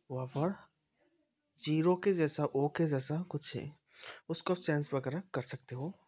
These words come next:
Then जो network speed है, internet speed है, कितना केबी में जा रहा है, एमबी में जा रहा है,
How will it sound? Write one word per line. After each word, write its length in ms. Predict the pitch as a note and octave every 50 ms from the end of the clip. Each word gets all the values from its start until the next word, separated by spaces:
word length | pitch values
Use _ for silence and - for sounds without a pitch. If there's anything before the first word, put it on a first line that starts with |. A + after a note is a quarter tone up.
| _ _ _ _ _ _ _ _ _
Then 380 | - C3 C#3+ E3+ D3 C#3 D3+ F#3+ G3 - - _ _ _ _ _ _ _ _ _ _ _ -
जो 280 | C3+ C3 - D3+ D3 C3 B2 D3+ F3 - _ _ _ _ _ _ _ _ _ _ _ _ _ _ _ _ _ _ _ _ _ _ _ _ _ _ -
network 420 | D3 D3 D3 C#3+ - G3+ G#3 - - - - _ - - - -
speed 360 | - - - - D3 D3 -
है, 120 | C#3+ B2 C3+ F#3+ - - - _ _ _ _ -
internet 460 | C#3+ C#3 D3+ C#3+ C#3 C#3+ D3 - -
speed 340 | C#3 - - - C#3+ C3+ -
है, 180 | C3+ C3 D3+ F#3 F#3 -
कितना 340 | - C#3 - - - C#3 C3 C3 -
केबी 240 | - C3+ B2+ B2+ B2+
में 120 | B2+ C3 B2
जा 180 | B2 B2+ A2+ A2+
रहा 120 | A#2+ B2
है, 60 | B2 -
एमबी 240 | B2 B2 A#2+ B2 A#2
में 200 | A#2+ B2 A#2+ A#2
जा 160 | A#2 A#2 A2+
रहा 100 | A2+ A#2+
है, 120 | D#3 G3+